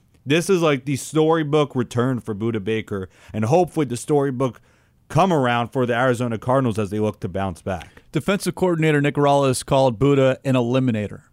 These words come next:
Speaker 2: meaning he eliminates mistakes on the field. And the Cardinals defense has made a number of mistakes since Buda's been out as far as the chunk plays in that secondary.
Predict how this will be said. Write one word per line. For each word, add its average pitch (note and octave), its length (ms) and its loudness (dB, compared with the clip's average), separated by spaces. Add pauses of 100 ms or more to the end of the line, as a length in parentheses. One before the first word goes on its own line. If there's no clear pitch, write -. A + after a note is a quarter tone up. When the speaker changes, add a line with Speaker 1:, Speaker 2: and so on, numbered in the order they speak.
(160)
Speaker 2:
meaning C#3+ 440 0
he C3+ 180 0
eliminates D3 640 0
mistakes C3+ 680 -2
on C3 260 0
the A#2+ 80 -2
field. A2 320 -2
And A2+ 100 -2
the A#2+ 60 -2
Cardinals C3+ 540 0
defense B2+ 540 0
has A#2+ 140 -2
made B2 280 2
a A#2 40 0
number B2+ 420 0
of A2 80 -4
mistakes A#2 500 -4
since A#2 320 -4
Buda's A#2 340 0
been A2 200 -4
out A2+ 340 -4
as G#2 100 -12
far A#2+ 320 -2
as A2+ 300 -4
the A2 100 -10
chunk C#3+ 400 -4
plays G#2 520 -4
in C3 200 -2
that A2+ 220 -2
secondary. A#2 600 -4